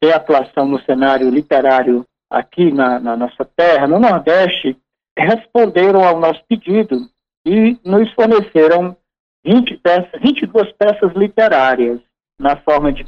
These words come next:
do gênero crônica e contos. E nosso trabalho foi, a partir dessas peças li-, literárias,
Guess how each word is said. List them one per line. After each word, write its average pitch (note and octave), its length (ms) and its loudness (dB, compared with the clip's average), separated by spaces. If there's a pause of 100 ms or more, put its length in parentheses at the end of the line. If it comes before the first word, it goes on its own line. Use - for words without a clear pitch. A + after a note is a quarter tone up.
(140)
do C#3+ 100 -2
gênero C#3 480 -2 (100)
crônica D3 840 0 (440)
e C3+ 80 -2
contos. D#3 640 -2 (420)
E E3+ 380 2
nosso E3+ 320 0
trabalho E3 640 0 (380)
foi, F3 380 2 (300)
a C3 120 0
partir D3+ 280 -2
dessas F3+ 280 -4 (100)
peças D#3+ 340 0
li-, D3 240 -6
literárias, C#3 800 0